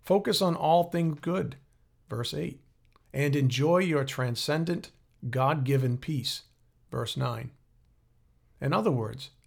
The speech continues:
steel yourself and bring glory to the God of all grace.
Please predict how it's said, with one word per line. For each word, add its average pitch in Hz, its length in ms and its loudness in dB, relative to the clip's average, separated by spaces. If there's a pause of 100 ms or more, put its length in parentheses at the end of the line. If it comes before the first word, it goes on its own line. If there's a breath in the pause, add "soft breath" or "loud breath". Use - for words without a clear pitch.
(160)
steel 185 500 2
yourself - 560 -2 (240)
and 120 140 -8
bring 147 320 0
glory 143 420 2
to 139 100 -6
the 120 120 -4
God 131 360 2
of 135 180 -4
all 127 200 2
grace. 113 540 -8